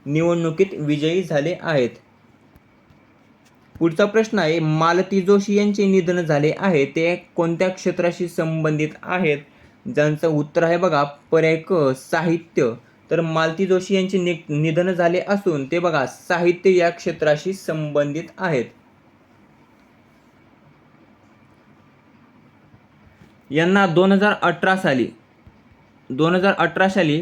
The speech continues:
पद्मश्री पुरस्काराने सन्मानित करण्यात आले होते. आता प्रसिद्ध पुस्तकं कोणती आहेत? तर बघा मध्यांतर, पराजय,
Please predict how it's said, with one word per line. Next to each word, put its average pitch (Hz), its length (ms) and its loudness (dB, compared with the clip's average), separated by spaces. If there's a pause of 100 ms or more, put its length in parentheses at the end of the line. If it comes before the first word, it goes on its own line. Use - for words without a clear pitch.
(160)
पद्मश्री 170 520 0
पुरस्काराने 160 640 -2
सन्मानित 156 560 -2
करण्यात 156 300 -2
आले 165 140 0
होते. 123 360 -4 (280)
आता 160 120 0
प्रसिद्ध 165 560 0
पुस्तकं 180 460 -2
कोणती 175 500 0
आहेत? 156 360 2
तर 160 80 0
बघा 165 240 0
मध्यांतर, 151 960 2 (440)
पराजय, 165 640 2